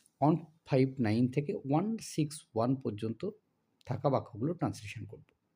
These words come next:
তার সততার জন্য তাকে পুরস্কৃত করলাম। I rewarded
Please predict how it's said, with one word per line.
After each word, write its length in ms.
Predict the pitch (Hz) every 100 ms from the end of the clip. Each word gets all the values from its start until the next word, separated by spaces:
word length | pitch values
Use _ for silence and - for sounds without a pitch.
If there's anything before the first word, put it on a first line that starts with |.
| _ _ _ _ _ _ _ _ _ _
তার 140 | 185
সততার 540 | 170 147 143 180 208 196
জন্য 280 | 185 190
তাকে 220 | 214 175 165
পুরস্কৃত 540 | - 127 - - 147
করলাম। 380 | 196 110 95 - _ _ _ _ _ _ _ _ _ _
I 140 | 139 127
rewarded 600 | 117 156 156 151 156